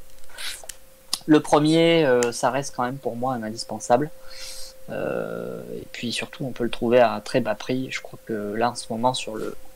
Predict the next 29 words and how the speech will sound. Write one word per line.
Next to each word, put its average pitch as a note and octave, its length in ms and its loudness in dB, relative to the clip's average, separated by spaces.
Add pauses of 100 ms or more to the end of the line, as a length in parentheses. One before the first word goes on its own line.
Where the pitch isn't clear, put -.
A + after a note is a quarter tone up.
(140)
sur A#2 220 0
le, A2 180 4
sur A#2+ 180 2
l'Apple A#2 280 4
Store, C3+ 260 4
il A2 140 -2
est A2 80 0
à, G#2+ 100 -2
à, G2+ 800 -4
à A2 60 -4
peine B2+ 300 0
un, A#2 100 -2 (260)
un - 40 -12
petit - 200 -10
peu - 120 -10
plus - 180 -8
d'un A#2+ 160 2
euro. A2+ 260 0 (880)
Donc B2+ 280 4
voilà, A#2+ 340 6
ça - 140 4
vous C3+ 140 2
tiendra C3+ 340 4
en C3 120 4
haleine, B2+ 320 2
euh, G#2+ 320 -6
je G#2 120 -8
l'ai A2+ 80 -2
dit, G#2+ 80 -2